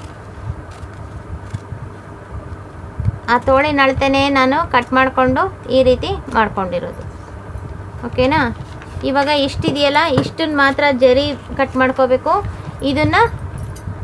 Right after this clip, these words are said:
ಆ, ಸ್ಲೀವ್ ಕಟ್ ಮಾಡ್ಕೋಬೇಕು. ಇದಕ್ಕೆ ಈ ಸ್ಲೀವ್ ಇದೆಯಲ್ಲ, ಇದಕ್ಕೂ ಕೂಡ ಇಷ್ಟನ್ನ ಮಾರ್ಜಿನ್ ಇಟ್ಕೊಂಡು ಕಟ್ ಮಾಡ್ಕೋಬೇಕು. ಗೊತ್ತಾಯ್ತಾ? ಇದು ಪೀಸ್ ಬೇರೆ, ಇದು ಪೀಸ್ ಬೇರೆ. ಇದರಲ್ಲಿ ಜರಿ ಬರಬೇಕು, ಇಲ್ಲಿ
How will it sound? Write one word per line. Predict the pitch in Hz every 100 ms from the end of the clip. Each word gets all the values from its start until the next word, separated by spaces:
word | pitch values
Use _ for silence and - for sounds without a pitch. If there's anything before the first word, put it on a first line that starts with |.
| -
ಆ, | 254 247 226 220 220 220 214
ಸ್ಲೀವ್ | 208 277 311
ಕಟ್ | 262 240
ಮಾಡ್ಕೋಬೇಕು. | 233 214 214 185 180 - - - - - - - - - - - - - -
ಇದಕ್ಕೆ | 277 330 - 330 330 349 - - - 240
ಈ | 294
ಸ್ಲೀವ್ | 330 - 320 302
ಇದೆಯಲ್ಲ, | 302 294 294 302 330 -
ಇದಕ್ಕೂ | 226 262 302 302
ಕೂಡ | 277 277 320 403 - -
ಇಷ್ಟನ್ನ | 269 - 294 277 349 381
ಮಾರ್ಜಿನ್ | 226 247 254 247 254
ಇಟ್ಕೊಂಡು | 240 - 254 339 381
ಕಟ್ | 262 220
ಮಾಡ್ಕೋಬೇಕು. | 214 214 202 185 180 - - - - - -
ಗೊತ್ತಾಯ್ತಾ? | 247 254 254 285 285
ಇದು | 247 254 302 311
ಪೀಸ್ | 302 285 254
ಬೇರೆ, | 262 277 339 277
ಇದು | 262 262
ಪೀಸ್ | 247 247
ಬೇರೆ. | - 226 214
ಇದರಲ್ಲಿ | 196 247 254 269 302 330
ಜರಿ | 247 247 240 262
ಬರಬೇಕು, | 240 226 220 208 220 294 381 - - - - -
ಇಲ್ಲಿ | 285 302 320 381